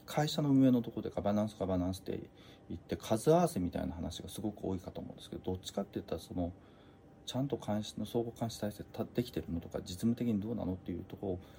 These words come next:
問うというのは、まあ、ファンドの世界でこういうことをやってる私からすると、どうなんですかねって思ったりするという、まあ、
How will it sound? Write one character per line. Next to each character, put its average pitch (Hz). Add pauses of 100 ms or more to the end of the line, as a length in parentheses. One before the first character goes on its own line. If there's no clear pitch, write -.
(240)
問 110
う 85
と -
い 87
う -
の 117
は、 107 (400)
ま -
あ、 -
フ -
ァ 123
ン 131
ド 127
の 127
世 -
界 -
で 101
こ - (140)
う 98
い -
う 92
こ 92
と 82
を -
や 82
っ -
て -
る 82
私 82
か -
ら -
す -
る -
と、 85 (960)
ど 85
う - (100)
な -
ん -
で -
す -
か -
ね 127
っ -
て -
思 -
っ - (120)
た -
り -
す -
る -
と -
い 85
う、 - (140)
ま 139
あ、 -